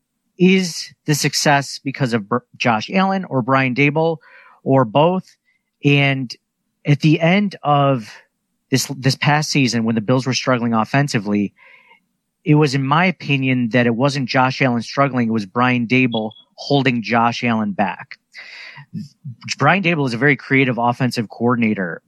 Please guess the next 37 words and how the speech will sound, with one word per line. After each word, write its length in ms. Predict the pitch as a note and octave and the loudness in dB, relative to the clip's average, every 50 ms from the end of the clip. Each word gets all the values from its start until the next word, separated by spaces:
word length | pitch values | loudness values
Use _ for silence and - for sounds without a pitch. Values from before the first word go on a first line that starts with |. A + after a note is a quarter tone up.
| _ - | _ 0
but 140 | C3+ C3 B2+ | 0 2 2
it 60 | C3 | 2
was 160 | C3 C3 A2 | 0 0 0
almost 380 | C#3+ D#3+ E3 E3+ E3 D3+ - - | 0 0 2 2 0 0 0 0
like, 200 | C3 C3 B2+ - | 0 0 0 0
and 120 | C3+ C#3 | -2 0
Justice, 380 | D#3 E3 E3+ - - C3 - - | 0 0 0 0 -4 -8 -8 -6
you 60 | E3 | -6
said 200 | D#3 - F3 D3+ | -2 0 0 0
this 180 | C3 C#3+ B2+ - | 0 -2 -4 -2
on 180 | C3 B2 A#2 A#2+ | -2 -2 -2 -2
our 180 | A#2+ C#3 C#3+ | -2 -2 -2
podcast, 680 | - - - A2+ A2 G#2 - - A#2 A2 G#2+ G#2 - - _ - - - - - - | -2 -2 -2 -2 -2 -2 -2 -2 -2 0 0 -2 -6 -10 _ -20 -20 -20 -20 -8 -2
we 60 | - C3 | -2 0
were 60 | B2+ | 2
talking 180 | - C#3 C3+ | 0 0 0
about 180 | B2+ B2 B2 A2+ | 0 0 0 0
Brian 280 | B2 B2+ B2+ B2 B2 A2 | 2 0 0 0 0 0
Daboll 420 | B2+ B2 A#2 A2+ A#2 A#2 A2+ A#2 - - | 0 0 2 2 0 0 0 -2 -2 0
and, 440 | B2+ A#2+ A#2 A2+ A2+ A2 G#2+ - | 0 2 2 2 2 0 -2 -2
uh, 180 | A2 G2+ G2+ G2+ - | 0 0 0 -2 -2
Ken 140 | - C3 A#2 | -2 -2 0
Dorsey, 340 | A2 A#2 A#2 - - A#2 A#2 | 0 0 0 2 2 2 2
and 120 | A2 G#2+ - _ _ | 2 0 -2 _ _
Brian 200 | - C#3 C#3 C3+ B2+ | -2 0 0 0 0
Daboll, 360 | D#3+ F3+ D#3+ B2+ A#2 G#2+ - - - - - - - - - - | -2 0 0 -2 -4 -4 -6 -12 -20 -20 -20 -20 -20 -20 -8 -2
he's 180 | - D3 C#3+ - | 0 2 2 0
kind 240 | - - F#3 G3 G3 | 0 -2 -4 -4 -2
of 80 | E3 | 0
like 200 | F3 F3 D3+ - | 0 0 0 -2
an 100 | C#3 C#3+ - | -6 -8 -6
evil 320 | E3+ D#3+ D#3+ D3 C#3+ C3+ | -4 -4 -2 0 -2 -2
genius, 760 | A#2 G#2+ - B2+ C3 C#3 C3 A2+ G2 F#2+ - - - - - - | -2 -2 -2 0 0 2 2 0 0 -2 -6 -10 -10 -10 -8 -4
right? 260 | A2+ B2 C3+ D3+ D#3 - | 0 0 2 2 0 -2
Like, 200 | C3+ C3 B2+ A2 | -4 -4 -4 -4
he 120 | - C#3 C3+ | -4 -4 -4
knows 600 | C3 C3+ C#3+ D3 D3+ D#3 D3+ D#3+ D#3+ C3+ - | -2 0 2 2 2 2 2 0 -2 -4 -6